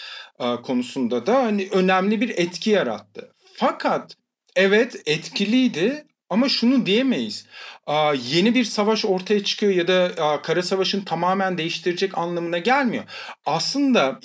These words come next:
yapılan, savaştan sonra yapılan analizlere baktığımız zaman ortaya çıkan birkaç tane ders var.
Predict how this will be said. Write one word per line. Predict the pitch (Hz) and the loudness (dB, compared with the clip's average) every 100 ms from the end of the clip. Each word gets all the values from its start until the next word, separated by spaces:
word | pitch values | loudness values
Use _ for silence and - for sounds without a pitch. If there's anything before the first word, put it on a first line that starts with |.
| 139 | -2
yapılan, | 135 143 208 208 | 0 2 2 2
savaştan | 156 156 151 147 262 | 2 0 0 0 -2
sonra | 254 208 185 | -2 -2 -2
yapılan | 151 147 196 190 | -4 -4 -4 -4
analizlere | 143 165 180 180 175 170 131 | -4 -4 -4 -2 -2 -2 -4
baktığımız | 139 - 185 233 294 | -6 -6 -4 -2 -2
zaman | 208 151 117 | -4 -4 -6
ortaya | - 139 143 233 240 | -4 -4 -4 -4 -4
çıkan | - - 156 127 | -4 -6 -6 -8
birkaç | - 277 269 - | -4 -2 -2 -2
tane | 196 185 185 | -2 -2 -2
ders | 135 170 190 - | 0 0 -2 -10
var. | - - | -18 -20